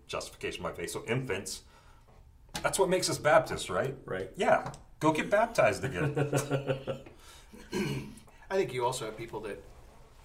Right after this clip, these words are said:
Speaker 3: it, it meant nothing to them. They didn't even know what they were doing. And I guess that's partly
Speaker 1: Sure.
Speaker 3: what you're talking about, but I, I know people that weren't even Christians when they were baptized.
Speaker 1: Yeah.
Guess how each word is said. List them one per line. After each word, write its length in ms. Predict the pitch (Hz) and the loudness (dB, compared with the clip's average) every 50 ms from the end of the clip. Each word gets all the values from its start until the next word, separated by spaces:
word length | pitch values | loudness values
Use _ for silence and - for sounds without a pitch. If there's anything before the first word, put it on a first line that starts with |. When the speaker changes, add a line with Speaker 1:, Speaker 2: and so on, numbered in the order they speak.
| - - - - - - | -20 -16 -16 -16 -14 -12
Speaker 3:
it, 280 | - 208 - - 156 160 | -12 -12 -12 -12 -12 -10
it 160 | - 151 135 | -8 -6 -6
meant 200 | 147 160 160 151 113 | -6 -6 -6 -8 -8
nothing 260 | 113 113 - 131 127 - | -10 -8 -8 -10 -10 -10
to 100 | 139 131 | -10 -10
them. 160 | 131 131 117 | -10 -8 -8
They 80 | 110 | -8
didn't 160 | 110 127 127 123 | -8 -8 -10 -10
even 140 | 110 107 | -12 -12
know 80 | 107 107 | -12 -10
what 100 | 107 104 | -10 -10
they 60 | 113 110 | -10 -10
were 140 | 98 95 | -10 -10
doing. 280 | 98 104 104 107 113 113 | -10 -10 -10 -10 -10 -12
And 140 | 104 101 127 - - - - - | -12 -14 -16 -18 -20 -20 -16 -12
I 80 | 117 113 | -10 -8
guess 200 | - 170 175 - | -6 -4 -4 -4
that's 140 | - - - | -4 -4 -6
partly 260 | - - - - 139 | -4 -2 -2 0 0
Speaker 1:
Sure. 60 | 131 123 | -2 -4
Speaker 3:
what 80 | 120 | -6
you're 100 | 117 110 | -8 -8
talking 180 | 110 117 123 131 127 | -8 -8 -6 -6 -6
about, 80 | - 120 | -6 -6
but 40 | 117 127 131 - | -6 -6 -6 -6
I, 60 | 123 | -6
I 20 | 135 | -6
know 160 | 135 139 139 | -6 -8 -8
people 240 | 139 - 135 135 117 | -10 -10 -10 -10 -8
that 80 | 123 123 | -8 -6
weren't 160 | 110 135 139 | -6 -6 -6
even 120 | 127 101 | -6 -6
Christians 420 | - - 131 131 - - 113 104 107 | -6 -6 -6 -6 -6 -8 -12 -12 -14
when 80 | 95 | -14
they 80 | 92 90 | -12 -12
were 80 | - | -12
baptized. 540 | - 95 92 87 - - - - - - - - | -12 -12 -12 -12 -14 -14 -16 -16 -14 -16 -14 -10
Speaker 1:
Yeah. 100 | - - | -10 -10